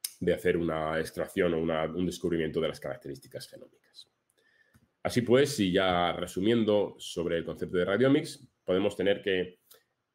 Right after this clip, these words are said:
frente a la aproximación tradicional en que las imágenes médicas son algo así como fotos que un experto en esas fotos, que es el radiólogo, interpreta gracias a su conocimiento y experiencia, lo que hacemos es hacer una aproximación totalmente alternativa, que es que las imágenes son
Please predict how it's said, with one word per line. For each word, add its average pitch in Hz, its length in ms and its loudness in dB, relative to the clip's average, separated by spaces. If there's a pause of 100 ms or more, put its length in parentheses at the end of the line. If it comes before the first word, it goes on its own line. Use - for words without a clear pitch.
frente 101 260 0
a 98 40 6
la 95 60 2
aproximación 101 540 -2
tradicional 113 500 0
en 110 120 4
que 90 80 -8
las 90 180 -4
imágenes 101 580 -2
médicas 107 440 -2
son 98 140 -4
algo 92 160 -4
así - 120 -12
como 92 200 -4
fotos - 400 -2
que 95 80 -2
un 90 80 0
experto 87 500 0
en 92 60 0
esas 92 260 -4
fotos, - 480 -2
que 80 60 -10
es - 100 -14
el 80 80 -2
radiólogo, 85 540 0 (420)
interpreta 95 560 2
gracias 92 320 -4
a 87 40 -12
su 87 140 -8
conocimiento 87 800 -2
y 87 60 -4
experiencia, 139 600 0 (340)
lo - 80 -6
que 107 80 -8
hacemos 117 220 4
es 107 140 -4
hacer 101 260 2
una 95 200 2
aproximación 90 720 -8
totalmente 85 600 0
alternativa, 76 500 -6
que 87 60 -12
es 85 100 -14
que - 80 -12
las 78 140 -8
imágenes 90 320 -2
son 87 300 -2